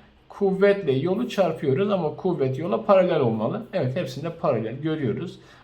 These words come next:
O zaman dört kere üç, on iki. Üç kere iki, altı. Altı kere bir x çarparsanız altı.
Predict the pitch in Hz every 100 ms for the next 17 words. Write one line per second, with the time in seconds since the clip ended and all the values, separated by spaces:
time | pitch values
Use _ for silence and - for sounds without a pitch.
0 | _ 175 165 151 190 196 - 143 185 226
1 | - - - - _ _ _ _ _ 185
2 | 175 123 - - - - _ _ - 196
3 | - 170 190 175 127 185 196 190 - -
4 | _ _ _ _ 170 151 113 - 185 185
5 | - - 160 160 156 - 139 131 156 175
6 | 131 127 - 131 120 117 120 127 180 208
7 | 202 147 107